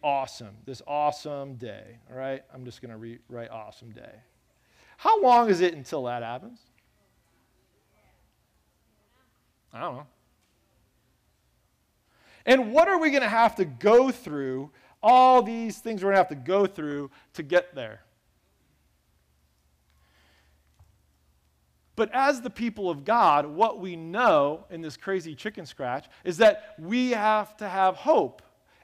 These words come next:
And, and if you look at hope this way, if you look at hope like, um, imagine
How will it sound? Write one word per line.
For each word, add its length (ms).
And, 320
and 180
if 140
you 140
look 180
at 120
hope 300
this 280
way, 240
if 80
you 80
look 160
at 80
hope 280
like, 500
um, 380
imagine 600